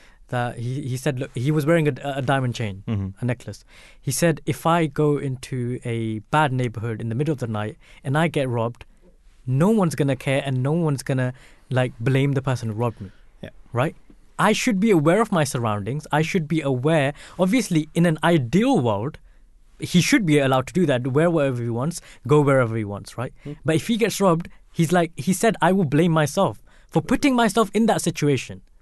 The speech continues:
Speaker 2: Uh, because the initial responsibility of looking after yourself is yours.
Speaker 1: Exactly.
Speaker 2: So in every task.
Speaker 1: That's why you need to teach your children as well the dangers of the world, because they exist.
Speaker 2: Yeah.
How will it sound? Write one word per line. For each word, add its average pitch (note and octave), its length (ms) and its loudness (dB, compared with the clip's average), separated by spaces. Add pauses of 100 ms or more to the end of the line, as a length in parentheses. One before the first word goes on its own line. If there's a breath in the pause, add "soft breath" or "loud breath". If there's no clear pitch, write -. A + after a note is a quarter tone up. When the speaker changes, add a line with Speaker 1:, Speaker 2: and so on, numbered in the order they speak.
(200)
Speaker 2:
Uh, F#3 100 0
because D#3 440 4
the F#3+ 200 0
initial D3+ 440 2
responsibility C3+ 1080 0
of C3 160 -2
looking C3+ 360 -4
after A2 280 -4
yourself A2+ 420 -4
is C#3+ 180 -2
yours. C4 440 2
Speaker 1:
Exactly. B2+ 520 -2 (500 soft breath)
Speaker 2:
So - 160 -6
in F3+ 180 4
every C4+ 360 4
task. F#2 440 -2
Speaker 1:
That's F3+ 200 0
why A#3 100 4
you F#3 160 4
need F#3 200 2
to G#3+ 80 0
teach G3 400 -6 (380)
your D#3+ 160 2
children A3 380 4
as B2+ 140 0
well F#3+ 180 4
the C3 120 0
dangers E3+ 440 4
of C3 120 -2
the C3+ 100 2
world, D#3 260 2
because F3+ 260 0
they A3 140 4
exist. F3+ 520 -2 (100)
Speaker 2:
Yeah. A3+ 120 -6